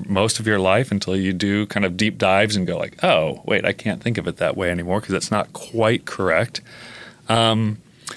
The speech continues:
and I think the, the church often reinforces these with our language. Christianese is all, like, we can blame all the typical bad guys. Christianese, where people just use terms without actually saying what they mean, and so they, they,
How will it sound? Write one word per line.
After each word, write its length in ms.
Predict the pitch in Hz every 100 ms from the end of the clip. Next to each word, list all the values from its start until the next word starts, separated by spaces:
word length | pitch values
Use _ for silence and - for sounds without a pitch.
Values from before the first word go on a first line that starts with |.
| - - - - - -
and 160 | 135 139
I 80 | 135
think 300 | 160 147 -
the, 100 | 135
the 220 | - 127
church 300 | - 147 -
often 320 | 117 113 113
reinforces 720 | 104 110 104 104 104 - 98 95
these 320 | 104 101 98
with 140 | 101
our 140 | 104 101
language. 840 | 92 92 92 95 92 87 - - -
Christianese 680 | 131 - 120 107 107 107
is 120 | 104 98
all, 220 | 98 98
like, 160 | 104 104
we 80 |
can 140 | 110 104
blame 240 | 104 101
all 160 | 90 95
the 80 | 95
typical 340 | 98 92 -
bad 320 | 82 90 87
guys. 300 | 90 85 82
Christianese, 520 | - 131 - 120 113
where 80 | 101
people 260 | 92 107 104
just 260 | 110 -
use 260 | 107 113 117
terms 500 | - 107 104 104 101
without 320 | 98 92 95
actually 300 | 104 101 -
saying 320 | 87 107 101
what 140 | 98 92
they 120 | 95
mean, 440 | 95 101 117 151
and 120 | 101 95
so 200 | 98 92
they, 260 | 92 92
they, 400 | 90 101 95 95